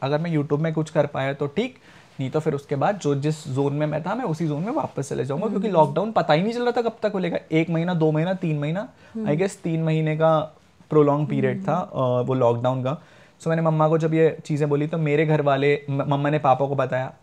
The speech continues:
Speaker 1: and फिर मेरे पापा भी उतने ही सपोर्टिव हैं। My, my dad is a damn crazy man। मेरी फर्स्ट जो YouTube वीडियो वायरल हुई थी, वो मेरे डैड के साथ ही हुई थी। He is very supportive। मैं अपने घर वालों को बोलता हूँ ना कि भाई, मुझे व्लॉग शूट करना है, ये करना है, रात के बारह बारह, दो दो बजे तक हम लोगों ने शूट करा है,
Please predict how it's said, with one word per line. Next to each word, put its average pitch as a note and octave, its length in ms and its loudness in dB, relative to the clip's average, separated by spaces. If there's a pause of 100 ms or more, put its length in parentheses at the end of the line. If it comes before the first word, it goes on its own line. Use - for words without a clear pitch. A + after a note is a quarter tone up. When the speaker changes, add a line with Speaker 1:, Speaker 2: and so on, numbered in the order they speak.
Speaker 1:
and F3 100 0
फिर F#3+ 220 -2
मेरे F3+ 200 -2
पापा D#3 300 4
भी F3 180 2
उतने F3 300 2
ही G3+ 100 4
सपोर्टिव B2+ 420 0
हैं। - 140 -12 (120)
My, C#3 300 0
my C#3+ 120 4
dad D3 240 6
is D3+ 40 -2
a D3 140 0
damn C3+ 320 4
crazy C3 280 -2
man। A#2 180 -6 (600)
मेरी D#3 180 6
फर्स्ट F3 320 6
जो E3+ 260 4
YouTube D#3+ 220 2 (180)
वीडियो D3 420 6
वायरल C#3+ 300 6
हुई C#3+ 100 0
थी, D#3+ 60 -2
वो E3 60 0
मेरे D#3+ 160 2
डैड C3 280 4
के D3+ 100 -2
साथ C3 180 0
ही A#2+ 120 -6
हुई A2+ 100 -6
थी। A#2 120 -8
He F#3 200 2
is E3 60 2
very E3+ 220 8
supportive। D3+ 380 0
मैं C3+ 240 2
अपने E3 220 -2
घर D#3+ 100 4
वालों D#3 240 6
को E3+ 100 2
बोलता D#3 240 4
हूँ G3+ 60 -2
ना A3 60 -4
कि A3+ 80 -2
भाई, F3+ 200 -2
मुझे D#3+ 200 0
व्लॉग C#3+ 280 2
शूट D3+ 200 -2
करना C#3 280 0
है, C#3 120 -2
ये D3 140 2
करना D3 220 0
है, D3 60 -2
रात D#3 220 2
के F#3 80 0
बारह D3+ 300 8
बारह, D#3+ 180 8
दो D#3+ 240 2
दो F#3+ 120 4
बजे F3 160 2
तक F3+ 140 -2
हम E3 100 -4
लोगों D#3 180 0
ने D#3+ 80 -2
शूट D#3+ 220 -2
करा D3 160 0
है, - 120 -6